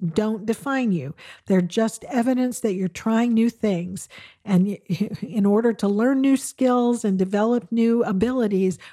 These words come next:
we have to try new things. And that means, by definition, we're gonna make mistakes, we're gonna fail. We can keep going, though, because we know that with work and persistence,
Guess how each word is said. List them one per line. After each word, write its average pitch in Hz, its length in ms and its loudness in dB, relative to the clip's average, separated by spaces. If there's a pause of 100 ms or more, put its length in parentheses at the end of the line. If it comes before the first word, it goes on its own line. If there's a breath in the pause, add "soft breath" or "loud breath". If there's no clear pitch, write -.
(140 loud breath)
we 277 160 2
have 262 260 0
to 226 120 -6
try 208 320 -2
new 196 160 2
things. 185 420 -2
And 202 160 -4
that 196 180 0
means, 202 420 0
by 185 260 -2
definition, 196 840 -2 (340 loud breath)
we're 202 140 2
gonna 196 140 2
make 202 240 0
mistakes, 190 640 -4
we're 233 180 -6
gonna 185 200 0
fail. 170 580 -4 (800 loud breath)
We 196 120 0
can 180 220 -2
keep 190 260 -2
going, 220 400 0
though, 180 180 0
because 190 380 -2
we 190 140 2
know 190 420 2
that 175 160 -4
with 185 240 -2
work 196 320 -2
and 196 140 -4
persistence, 180 840 -4